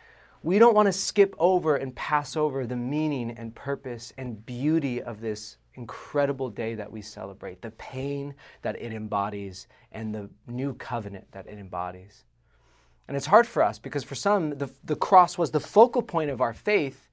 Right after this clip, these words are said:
We skip over Jesus' life and resurrection. For others, we skip over the cross in hope for new life, and we forget the bondage that was carried,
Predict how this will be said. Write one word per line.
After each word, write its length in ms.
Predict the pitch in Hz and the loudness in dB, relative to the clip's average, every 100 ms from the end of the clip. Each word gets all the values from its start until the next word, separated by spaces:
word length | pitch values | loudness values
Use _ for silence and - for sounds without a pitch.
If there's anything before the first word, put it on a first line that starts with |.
| _ _ _ - | _ _ _ 0
We 100 | 151 | 2
skip 380 | - - 196 | 4 4 6
over 460 | 196 208 160 143 127 - | 10 10 10 4 2 -4
Jesus' 560 | - 180 165 160 - 127 | 2 4 4 0 -4 2
life 340 | 147 175 147 | 6 6 4
and 120 | 139 | -2
resurrection. 720 | 131 131 123 135 208 - 135 123 | 0 0 2 2 2 0 -6 -2
For 120 | 139 | 4
others, 320 | 151 247 151 | 6 6 6
we 100 | 160 | 2
skip 380 | 156 - 226 226 | 0 2 4 6
over 220 | 214 185 | 6 6
the 80 | 165 | -2
cross 420 | - 226 208 - | 4 8 8 6
in 80 | 156 | -4
hope 360 | - 214 - | 0 2 2
for 120 | - 190 | 0 -4
new 200 | 165 147 | -2 4
life, 360 | 190 214 - - - - | 6 6 2 -8 -18 -6
and 120 | 160 | 0
we 60 | 180 | 2
forget 720 | 180 160 190 196 - 135 120 | 2 2 4 4 2 -12 0
the 100 | 156 | 0
bondage 600 | 113 160 170 202 185 139 | 4 8 10 10 6 2
that 160 | 139 131 | 2 2
was 140 | 123 | 0
carried, 640 | - - 160 165 127 104 | -6 -2 2 2 2 -2